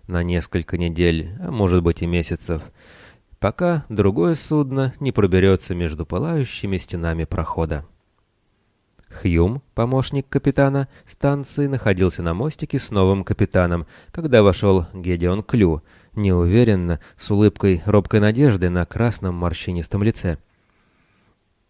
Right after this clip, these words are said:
«Позвольте обратиться, сэр», стеснительно прошепелявил он. «Что такое?» бесцеремонно спросил Кемптон. «Кто вы такой? Вы не были представлены. Ваше имя?»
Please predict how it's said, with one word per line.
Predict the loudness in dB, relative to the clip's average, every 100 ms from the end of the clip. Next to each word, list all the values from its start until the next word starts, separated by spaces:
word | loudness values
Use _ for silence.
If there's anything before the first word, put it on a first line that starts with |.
| _ _
«Позвольте | -2 -2 0 2 2 -2
обратиться, | -2 2 2 2 2 0 0 -4
сэр», | -2 -2 0 2 0 -6 _
стеснительно | -10 -4 -4 -4 -2 0 0 0 -2 -2
прошепелявил | 0 0 -2 2 2 4 4
он. | 2 -2 -12 _ _ _ _ _ _ _ _ _ _ _ _
«Что | -16 -2 2
такое?» | 4 4 6 6 6 2 -4 -10
бесцеремонно | -4 -4 -2 -2 0 0 -4 -4 -8
спросил | -6 -6 -4 -6
Кемптон. | -4 -6 -6 -8 -8 -10 _ _
«Кто | -20 -4 2 4
вы | 2
такой? | -2 -2 -2 -2 -4 _ _ _ -6
Вы | -2 0
не | 0 2
были | 2
представлены. | 2 0 0 2 4 4 0 -2 -4 _ _ -2
Ваше | 0 0 0 0
имя?» | -2 -4